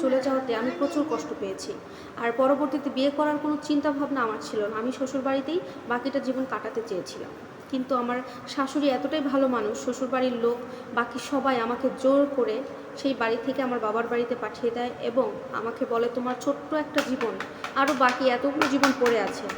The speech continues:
নষ্ট করার দরকার নেই। তুমি ধৈর্য নাও, ধৈর্য গ্রহণ করো এবং কিছুদিন পরে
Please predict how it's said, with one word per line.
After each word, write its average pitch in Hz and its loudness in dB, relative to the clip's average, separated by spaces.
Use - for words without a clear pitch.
নষ্ট 254 0
করার 247 0
দরকার 214 0
নেই। 185 -4
তুমি 269 4
ধৈর্য 254 2
নাও, 269 2
ধৈর্য 254 4
গ্রহণ 254 4
করো 285 2
এবং 294 4
কিছুদিন 294 4
পরে 269 4